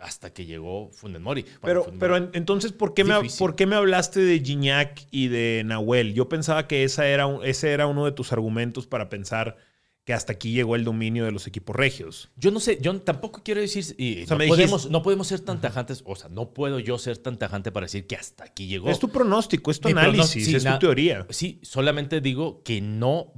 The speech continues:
Speaker 1: va a hacer lo que creíamos, o al menos yo creía,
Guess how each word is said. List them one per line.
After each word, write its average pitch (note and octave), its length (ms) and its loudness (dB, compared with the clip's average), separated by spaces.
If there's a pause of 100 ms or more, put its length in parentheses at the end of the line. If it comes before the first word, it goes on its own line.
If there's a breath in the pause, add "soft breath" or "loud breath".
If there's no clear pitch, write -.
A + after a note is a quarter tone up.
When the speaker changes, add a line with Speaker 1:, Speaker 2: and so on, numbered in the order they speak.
Speaker 1:
va A2+ 160 0 (680)
a - 80 -14
hacer B2 440 -4
lo A#2+ 360 -4
que - 180 -12
creíamos, C3 600 -2
o F2+ 100 -8
al E2 120 -8
menos C3+ 260 -4
yo C3 180 -2
creía, C3+ 380 -4